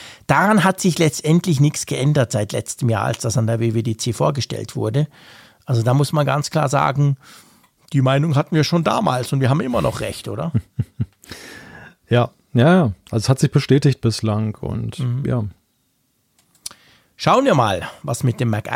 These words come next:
Speaker 1: ich, ich hab mir, weißt du, ich hab mir dann so überlegt, ich überlege mir ja dann bei so solchen Themen immer, okay, angenommen, worst case, wie würde mich das dann betreffen? Und ich, ich muss dir ganz ehrlich sagen, also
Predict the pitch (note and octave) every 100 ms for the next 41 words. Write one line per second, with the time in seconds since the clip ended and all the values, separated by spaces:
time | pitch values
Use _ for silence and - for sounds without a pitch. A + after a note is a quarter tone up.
0 | - C#3 F3+ C#3+ - A#3 F#3 F#3 F3 D#3+
1 | C3+ B2 A#2 F#2+ F#2+ D3 - - - -
2 | - - - G#2 B2 B2+ A#2+ A2 G#2+ G#2
3 | G2+ G#2 - G#2+ A#2 A2 A#2+ A2+ A#2 A2
4 | G#2+ - G2+ - B2+ C3+ G2 G2+ G#2 G2+
5 | F2+ E2+ C3 A3+ - - C3+ B2+ D#3+ -
6 | - - - - - - C3 D3 D3 C#3+
7 | C#3 C#3 B2+ C3 C3 - D#3+ - A2 G2
8 | _ - - - - _ _ _ D3+ C#3+
9 | - _ _ _ _ _ - - - -
10 | C3+ - E3 F3 - C#3 G3 - D#2+ A2+
11 | F3+ D4 - D3 C3+ C#3+